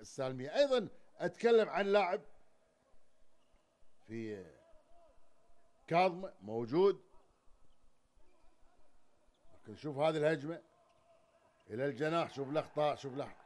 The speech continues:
لاحظ الاخطاء، لكن لامست، يقول لامست، يقول لامست، ها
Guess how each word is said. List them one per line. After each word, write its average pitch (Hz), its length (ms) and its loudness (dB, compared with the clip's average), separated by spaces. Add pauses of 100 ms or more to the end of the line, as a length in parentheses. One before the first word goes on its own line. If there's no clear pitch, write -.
(460)
لاحظ 147 280 -2
الاخطاء، 175 400 -2
لكن 135 280 -2
لامست، 135 400 -8
يقول 127 200 -4
لامست، 127 400 -8 (640)
يقول 101 260 -8
لامست، 123 440 -8 (340)
ها 110 180 -10